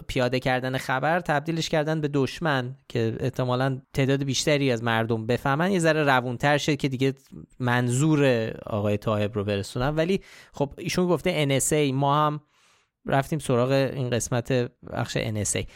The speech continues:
ضمن این که آقای طائب قبلاً هم در مورد دخالت ان اس اِی تو اینترنت گفته و سابقه داشته حرف بزنه، پس عجیب نبود که اینجا هم دوباره بحث رو پیش بکشه.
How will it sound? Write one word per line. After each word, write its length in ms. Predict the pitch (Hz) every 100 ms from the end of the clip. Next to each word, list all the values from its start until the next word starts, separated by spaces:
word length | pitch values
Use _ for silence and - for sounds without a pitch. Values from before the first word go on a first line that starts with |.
| - -
ضمن 300 | 156 220 240
این 180 | 233 233
که 160 | 240
آقای 320 | 233 156 156
طائب 280 | 156 160 202 -
قبلاً 420 | 147 143 156 175
هم 180 | 185 202
در 180 | 175 143
مورد 220 | 135 139 139 135
دخالت 380 | 127 139 135
ان 180 | - 139
اس 200 | 135 127
اِی 120 | 143
تو 320 | 127 135 123 123
اینترنت 560 | 135 120 135 131 165 -
گفته 600 | 139 117 - 156 165 156 - - -
و 200 | 95 117
سابقه 460 | - 127 117 120
داشته 340 | 139 120 - 139
حرف 200 | 123 -
بزنه، 220 | 156 156
پس 280 | 139 127 - -
عجیب 320 | 123 120 139
نبود 240 | 135 123 113
که 120 | -
اینجا 360 | 107 104 117 117
هم 200 | 127 117
دوباره 580 | 104 107 110 113 117 - - 120 - - - - - - 69 120
بحث 300 | 127 107 -
رو 60 | 117
پیش 240 | 117 -
بکشه. 380 | 98 - -